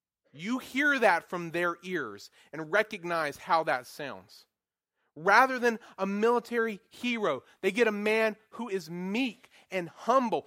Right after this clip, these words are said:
who even allows himself to be arrested and killed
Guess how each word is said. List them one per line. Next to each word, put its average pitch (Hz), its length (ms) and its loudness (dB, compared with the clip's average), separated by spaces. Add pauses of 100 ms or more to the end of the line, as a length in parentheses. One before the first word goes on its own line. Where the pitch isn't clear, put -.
who 220 200 -10
even 247 380 2
allows 196 600 4
himself 226 520 0
to 220 100 -12
be 202 180 -8
arrested 214 640 0
and 214 220 -6
killed 190 640 -4